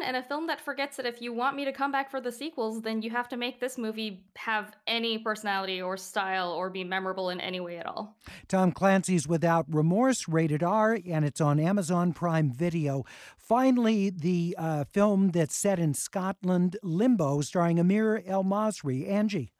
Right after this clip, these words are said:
Speaker 1: It's a really unusual and bittersweet drama with a bit of an absurdist comedy edge about a Syrian refugee stuck in the remote n-,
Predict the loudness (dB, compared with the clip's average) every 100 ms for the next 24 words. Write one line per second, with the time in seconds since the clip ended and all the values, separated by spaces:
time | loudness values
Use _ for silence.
0 | _ -10 -6 -6 -4 -4 -2 -2 0 2
1 | 2 0 2 2 4 2 2 2 2 0
2 | 0 0 -2 -4 -6 -6 -8 -10 -2 0
3 | 2 0 -2 -2 -4 -4 -4 -4 -4 -6
4 | -6 -4 -4 -6 -8 -4 -2 -2 -2 -2
5 | -4 -4 -6 -6 -2 0 0 -2 -4 -6
6 | -6 -4 -4 -6 -8 -8 -8 -8 -6 -6
7 | -6 -6 -6 -6 -8 -12 _ -8 -2 -2
8 | -4 -8 -4 -2 0 0 -2 -6 -8